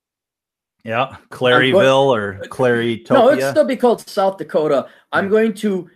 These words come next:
Speaker 2: enslave Minnesotans. It's gonna be Kill the Minnesotans Day. And we're going to just get an army of about six guys who still have their balls. And we're just gonna invade Minnesota and take it over and say, "You're a territory." Oh, no.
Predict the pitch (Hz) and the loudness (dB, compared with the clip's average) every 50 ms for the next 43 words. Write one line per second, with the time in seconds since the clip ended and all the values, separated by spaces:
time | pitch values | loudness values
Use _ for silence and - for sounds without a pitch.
0 | _ _ 165 156 156 151 151 - - - 160 170 165 160 156 151 127 123 131 135 | _ _ -4 -4 -4 -4 -6 -10 -12 -8 -2 0 0 0 0 -2 -6 -8 -8 -8
1 | 135 127 127 - 151 143 123 117 107 - 123 - - 165 143 123 139 139 127 - | -8 -8 -6 -6 -4 -4 -4 -6 -10 -14 -14 -10 -8 -6 -6 -4 -4 -6 -6 -8
2 | - - 175 185 196 202 190 190 180 170 165 151 147 139 156 147 143 143 123 110 | -10 -8 -4 -4 -2 -2 -4 -4 -4 -4 -6 -4 -2 -2 -2 -2 -2 -2 -6 -10
3 | - - 123 101 92 95 98 _ 131 131 131 135 135 135 139 156 151 147 143 147 | -8 -8 -8 -8 -8 -10 -12 _ -10 -8 -6 -6 -4 -2 0 0 0 -2 -2 -2
4 | 143 135 147 160 147 151 - 175 151 143 143 135 147 151 156 160 160 151 120 139 | -4 -2 0 -2 -2 -2 -2 -2 0 0 -2 0 0 0 0 0 0 0 -2 0
5 | 123 131 131 123 120 - - - - 147 - - - 127 123 123 127 127 120 - | 2 2 2 2 0 -2 -6 -8 -8 -8 -6 -4 -2 0 0 2 0 0 -2 -6
6 | 117 107 - - 127 127 131 120 107 127 120 101 - 117 113 113 113 113 107 - | -10 -10 -6 -4 -2 0 0 0 0 -2 -4 -2 -2 0 0 2 0 0 -2 -6
7 | - _ _ _ _ _ - 151 170 170 214 233 233 - 262 214 214 208 175 170 | -12 _ _ _ _ _ -2 0 2 2 2 2 2 2 2 4 4 4 2 2
8 | 208 208 247 247 226 240 247 - - - 247 294 311 285 220 151 - - 185 190 | 2 2 2 2 2 0 0 -2 -2 0 0 2 2 2 0 0 -2 -4 -6 -6
9 | - 185 196 240 294 269 160 151 127 - - 170 160 143 151 - 208 247 214 202 | -4 -4 -2 0 0 0 -2 -4 -6 -6 -6 -6 -6 -8 -4 -2 0 0 0 0
10 | - 226 214 214 196 202 151 131 110 - _ - 165 170 262 320 349 359 311 190 | -2 -4 -4 -4 -4 -4 -4 -4 -6 -6 _ 0 2 2 2 4 4 4 4 2
11 | 165 170 170 _ | 2 0 -4 _